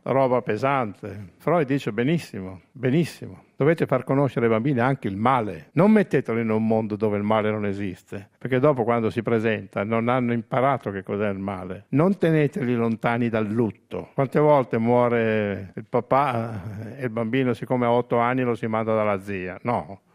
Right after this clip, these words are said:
Si manda al funerale del suo papà, a vedere il papà che è morto. Capiranno la morte limitatamente le loro capacità, ma intanto imparano, acquistano uno schema interiore che quando dopo incontreranno il male e la morte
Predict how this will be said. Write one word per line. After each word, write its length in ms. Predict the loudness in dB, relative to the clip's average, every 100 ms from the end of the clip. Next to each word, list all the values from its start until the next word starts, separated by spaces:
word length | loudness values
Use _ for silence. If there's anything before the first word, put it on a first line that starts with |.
| _
Si 140 | -10 -4
manda 280 | -2 -2
al 60 | -4 -8
funerale 580 | -14 -6 -2 -2 -2 -6
del 100 | -12
suo 140 | -12
papà, 420 | -6 -6 -4 -6 -6
a 80 | -6
vedere 300 | 0 2 0
il 60 |
papà 360 | -2 -6 -4 -4
che 120 | -2
è 40 | 0
morto. 600 | 0 -2 -8 -20 -20 -20 -4
Capiranno 560 | -2 2 4 4 2
la 100 | 2
morte 400 | 4 4 2 0
limitatamente 800 | -2 -2 0 0 0 0 0 -2
le 60 | -2
loro 200 | -2 -2
capacità, 880 | -4 -8 -8 -10 -8 -8 -6 -6 -8 _ -6
ma 100 | -6
intanto 420 | -2 -2 -2 -4
imparano, 680 | -6 -2 0 0 -2 -6 -10 -12
acquistano 720 | -12 -10 -4 -2 0 -2 0
uno 160 | -2
schema 340 | -4 -2 0 0
interiore 720 | -2 -2 0 2 2 2 0
che 80 | -2
quando 260 | -2 0
dopo 220 | 0 0
incontreranno 520 | -2 -2 0 0 2 0
il 100 | 2
male 260 | 2 2
e 20 |
la 80 | 2
morte 480 | 4 4 2 -2